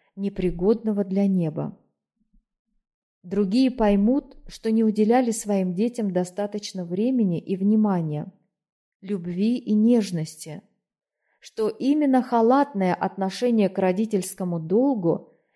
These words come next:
сделало их детей непригодными для неба. Родители, если вы не воспользовались вашими возможностями, да сжалится над вами Бог, ибо в судный день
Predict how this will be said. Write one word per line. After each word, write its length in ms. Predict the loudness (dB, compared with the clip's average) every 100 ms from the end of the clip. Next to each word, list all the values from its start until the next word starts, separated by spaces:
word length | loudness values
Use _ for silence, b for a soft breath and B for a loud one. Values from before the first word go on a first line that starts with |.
| b
сделало 580 | -6 2 4 4 4 2
их 320 | 0 -2 0
детей 380 | 0 -2 -2 0
непригодными 840 | 0 0 -2 0 0 2 2 2
для 240 | 2 2 4
неба. 500 | 2 0 -4 -8 -12 _ _ _ _ _ _ _ _ _ _ _ _ _ _
Родители, 800 | -8 -6 -2 -4 -4 -6 -6 -6 -10 -16 -18 _ -20 -18
если 480 | -4 0 0 2 0
вы 200 | 2 4
не 120 | 4
воспользовались 1040 | 4 4 0 -4 -2 0 0 0 0 -2 0
вашими 420 | 0 0 -2 -2
возможностями, 1200 | -2 -2 0 2 2 0 -2 -4 -10 -10 -10 -12 _ _ _ _
да 180 | -2 0
сжалится 680 | 0 2 4 4 2 0 0
над 220 | 2 2
вами 320 | 2 4 4
Бог, 640 | 2 2 2 0 -12 -20 _ _ _ _ -16
ибо 280 | -4 -2
в 60 | -2
судный 520 | -6 -2 -2 4 4
день 400 | 4 2 2 2